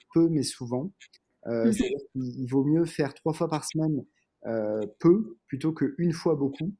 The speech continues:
Speaker 1: Ça, c'est, euh, hyper important à comprendre aussi.
Speaker 2: Oui,
Speaker 1: Et
Speaker 2: le temps que les tissus se,
Speaker 1: voilà,
Speaker 2: s'adaptent.
Speaker 1: s'adaptent, ouais, exactement, et que la dose soit pas trop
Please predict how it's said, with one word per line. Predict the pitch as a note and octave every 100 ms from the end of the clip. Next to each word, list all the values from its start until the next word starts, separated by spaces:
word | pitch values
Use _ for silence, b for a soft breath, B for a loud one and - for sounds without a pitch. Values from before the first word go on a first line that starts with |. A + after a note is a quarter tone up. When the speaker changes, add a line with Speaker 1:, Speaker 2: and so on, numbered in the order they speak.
| _ _
Speaker 1:
Ça, | - B2
c'est, | - A#2
euh, | G#2 G#2 B2+
hyper | C3 C#3
important | C3 B2+ - C3+ C3
à |
comprendre | A#2+ A2 B2 A2+
aussi. | G#2 F#3 - B B B B
Speaker 2:
Oui, | A3 G#3
Speaker 1:
Et |
Speaker 2:
le | G#3+
temps | C4+
que | A#3 -
les |
tissus | - A3 A3 A3+
se, | A3 G#3 G3 F#3+ F3+
Speaker 1:
voilà, | F#3 B B B
Speaker 2:
s'adaptent. | - G#3+ - A3+ - - _ _
Speaker 1:
s'adaptent, | B3 - D#3+ - B2+
ouais, | A#2
exactement, | A#2+ A#2 C#3+
et | F3
que | C#3
la |
dose | A#2 C#3+ D#3
soit | - A2+
pas | B2
trop | -